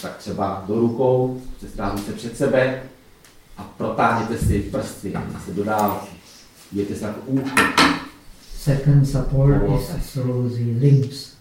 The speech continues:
Speaker 2: hmm? So, for example, hands, we, uh, put the hands in such a way that they support the, uh, straight, uh,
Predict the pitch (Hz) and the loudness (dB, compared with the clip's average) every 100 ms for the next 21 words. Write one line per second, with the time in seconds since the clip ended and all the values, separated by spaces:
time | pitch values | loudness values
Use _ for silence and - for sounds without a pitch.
0 | 156 160 185 - - - - _ - - | -2 -2 -2 -10 -18 -20 -20 _ -16 -8
1 | 113 110 110 131 120 117 117 113 117 117 | -6 -6 -8 -6 -4 -4 -4 -4 -4 -4
2 | 120 - - 127 131 135 - - - 123 | -4 -6 -4 2 2 2 -2 -12 -14 -8
3 | 117 110 - - - _ _ _ _ - | -8 -8 -12 -20 -20 _ _ _ _ -20
4 | _ - - - - - - - - - | _ -20 -20 -20 -20 -20 -20 -20 -20 -20
5 | - - _ 127 120 117 - - 127 - | -20 -20 _ -10 -8 -8 -12 -8 -8 -6
6 | 151 120 117 127 127 - 117 117 131 120 | -8 -8 -6 -6 -6 -6 -6 -6 -8 -8
7 | 147 139 139 139 139 - 117 120 - 123 | -4 0 2 0 -2 -8 -10 -10 -6 -4
8 | 117 - - 127 - 127 131 131 - - | -6 -8 -10 -10 -6 -2 0 0 -4 -10
9 | 117 113 113 110 - - _ _ - - | -6 -4 -4 -6 -12 -20 _ _ -18 -12
10 | 120 110 110 - - - 120 127 127 - | -6 -6 -6 -14 -14 -6 -2 0 -2 -6
11 | - - - _ _ _ | -12 -20 -20 _ _ _